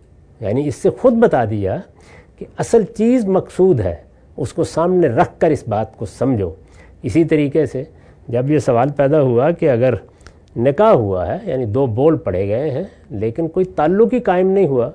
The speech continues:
فرمایا پھر کوئی عدت بھی نہیں، اس لیے کہ وہ تو اسی لیے تھی، اس کا مقصد ہی یہ تھا۔ تو یہ سب باتیں قرآن نے خود بیان کر دیں تاکہ یہ واضح رہے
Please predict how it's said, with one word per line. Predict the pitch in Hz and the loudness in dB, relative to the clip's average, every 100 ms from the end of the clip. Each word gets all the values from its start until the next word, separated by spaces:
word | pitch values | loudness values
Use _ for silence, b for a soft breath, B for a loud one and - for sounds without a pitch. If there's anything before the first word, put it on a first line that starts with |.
| - - | -12 -18
فرمایا | 98 90 | -12 -10
پھر | 127 185 | -8 -8
کوئی | 185 160 | -4 -2
عدت | 110 156 | -2 -2
بھی | 202 | -4
نہیں، | 208 220 - - - _ _ - | -6 -8 -16 -20 -20 _ _ -16
اس | - | -8
لیے | - 196 | -2 0
کہ | 202 | 2
وہ | 185 | 0
تو | 185 | 0
اسی | 202 - 233 | 0 0 0
لیے | 247 240 | 2 2
تھی، | 226 190 185 - _ _ _ _ | 0 -2 -8 -12 _ _ _ _
اس | 110 | -18
کا | - 143 | -6 -4
مقصد | 113 - - 202 | -2 -4 0 0
ہی | 196 185 | 0 0
یہ | 185 | 0
تھا۔ | 180 151 b b b b _ | -2 -10 b b b b _
تو | 139 | -6
یہ | 123 | -6
سب | - 208 196 | -4 -2 -2
باتیں | 147 120 - 135 - | -2 -2 -4 -6 -4
قرآن | 107 107 123 | -4 -2 -2
نے | 135 127 | -4 -6
خود | - 269 | 0 0
بیان | 202 139 110 104 | 2 0 0 -2
کر | 90 98 | -6 -8
دیں | 98 143 185 | -6 -8 -6
تاکہ | 113 113 123 | -6 -6 -8
یہ | 117 117 | -6 -6
واضح | 98 92 117 196 | -4 -4 0 2
رہے | 156 92 127 | 2 0 -4